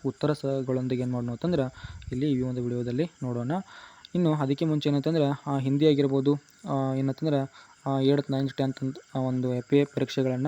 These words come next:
ನಮ್ಮ ಒಂದು YouTube ಚಾನಲಲ್ಲಿ ಅಪ್ಲೋಡ್ ಮಾಡಿದ್ದೇನೆ. So ಅವುಗಳ ಒಂದು ಸದುಪಯೋಗವನ್ನು ನೀವು, ಆ, ಪಡೆದುಕೊಳ್ಳಬಹುದು. ಆ, ಮುಖ್ಯ ಪ್ರಶ್ನೆ ಒಂದು, ಖಾಲಿ ಬಿಟ್ಟಿರುವ ಸ್ಥಳಗಳಲ್ಲಿ so ಸೂಕ್ತವಾದ ಪದಗಳಿಂದ, ಆ, ಒಂದು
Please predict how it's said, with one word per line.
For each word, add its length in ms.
ನಮ್ಮ 200
ಒಂದು 220
YouTube 300
ಚಾನಲಲ್ಲಿ 380
ಅಪ್ಲೋಡ್ 320
ಮಾಡಿದ್ದೇನೆ. 440
So 140
ಅವುಗಳ 240
ಒಂದು 180
ಸದುಪಯೋಗವನ್ನು 600
ನೀವು, 220
ಆ, 260
ಪಡೆದುಕೊಳ್ಳಬಹುದು. 680
ಆ, 120
ಮುಖ್ಯ 280
ಪ್ರಶ್ನೆ 360
ಒಂದು, 340
ಖಾಲಿ 340
ಬಿಟ್ಟಿರುವ 380
ಸ್ಥಳಗಳಲ್ಲಿ 580
so 340
ಸೂಕ್ತವಾದ 440
ಪದಗಳಿಂದ, 540
ಆ, 140
ಒಂದು 280